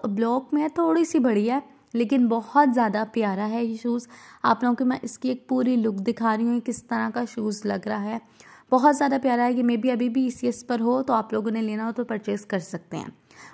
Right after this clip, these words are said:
उसके बाद मैं आपको इसके overall एक लुक दिखा रही हूँ, किस तरह का ये पाँव में पहना हुआ लग रहा है। ये मैंने ट्राई करके भी आप लोगों को दिखा दिया है।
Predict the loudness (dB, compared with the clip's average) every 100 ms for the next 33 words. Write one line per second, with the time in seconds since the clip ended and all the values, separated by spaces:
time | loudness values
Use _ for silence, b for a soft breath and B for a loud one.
0 | -10 -2 4 6 6 2 0 0 -2 2
1 | 2 2 0 0 -2 -2 -4 -4 -4 -2
2 | -2 -2 -2 -2 -4 -2 -2 0 -2 -2
3 | -2 0 0 0 0 -2 -2 -2 -2 -2
4 | -2 -4 -2 -2 -2 -2 -2 -2 -4 -8
5 | -6 -2 -2 -2 -2 -4 -4 -6 -4 -2
6 | -2 -4 -6